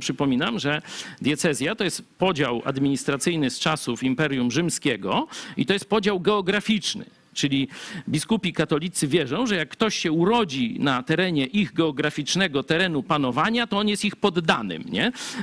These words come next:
Z czasów feudalnych to pochodzi, dlatego, no, ja nie uważam za, że tak powiem, obowiązujących podział na,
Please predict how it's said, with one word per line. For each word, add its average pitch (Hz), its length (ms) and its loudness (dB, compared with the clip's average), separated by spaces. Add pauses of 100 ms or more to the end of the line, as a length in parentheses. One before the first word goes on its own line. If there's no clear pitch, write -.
(160)
Z - 80 -4
czasów 190 520 0 (200)
feudalnych 147 800 0 (180)
to 139 380 -2
pochodzi, 135 560 0 (400)
dlatego, 131 600 0 (380)
no, 127 120 2
ja 139 200 2
nie 135 180 2
uważam 139 720 0
za, 117 360 0 (440)
że 113 100 -2
tak 123 120 0
powiem, 143 200 2
obowiązujących 147 1080 0 (240)
podział 120 380 0
na, 113 260 0